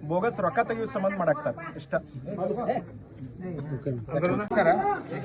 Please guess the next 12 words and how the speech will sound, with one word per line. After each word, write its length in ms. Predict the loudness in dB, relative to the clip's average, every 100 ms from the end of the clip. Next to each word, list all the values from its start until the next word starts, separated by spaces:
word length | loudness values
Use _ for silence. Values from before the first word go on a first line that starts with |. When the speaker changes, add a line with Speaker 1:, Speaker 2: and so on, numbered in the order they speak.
| 2
Speaker 2:
ನಾನು 200 | 6 6 8 8
ಹಾಲಪ್ಪ, 340 | 8 8 8 8 6 4 2 0 0 2 6
ಹಾಲಪ್ಪ 300 | 8 8 8
ನಾಗರಾಳೆ 420 | 8 10 10 8
ಅಂತ 160 | 4 2
ಮಾತಾಡೋದು. 500 | 4 6 4 4 2 0 2 2 2 2 4 4 8 10 12 10 10 6 -2 -2 -4 -6 -8 -6 0
ಇವತ್ತು 600 | 2 4 2 2 -2 2
ಕಬ್ಬೂರು 340 | 4 4 2
ಪಟ್ಟಣ 340 | 4 4 6 4
ಪಂಚಾಯಿತಿ 540 | 4 4 6 4 6
ಆಗಿದೆ. 600 | 4 4 2 0 -4 0
ಕಬ್ಬೂರು 280 | 2 4 2